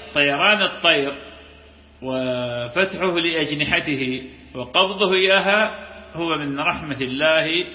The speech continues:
سبحانه وتعالى. إذن ربنا جعل هذا العالم على الرفق بالمخلوقات واستبقاء الأنواع إلى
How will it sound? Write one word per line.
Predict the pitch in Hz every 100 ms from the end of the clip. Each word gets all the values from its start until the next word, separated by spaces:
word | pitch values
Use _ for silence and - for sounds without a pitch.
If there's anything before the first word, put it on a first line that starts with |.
| -
سبحانه | 143 123 - 156 160 165
وتعالى. | 143 117 101 101 - - - - - - - - - - - - 151
إذن | 170
ربنا | 185 208 190 190 180 175
جعل | 175 165 156
هذا | 151 175 156
العالم | 139 135 170 196 196 196 - - - - - - - - - - - - 156
على | 170 160
الرفق | 151 190 - -
بالمخلوقات | 160 170 180 175 156 151 135 135 113 - - - - - - - - - - - - - - - - -
واستبقاء | 131 - 151 139 160 175 170 - - - - - -
الأنواع | 147 - 143 139 156 180 202 202 - - - -
إلى | 165 156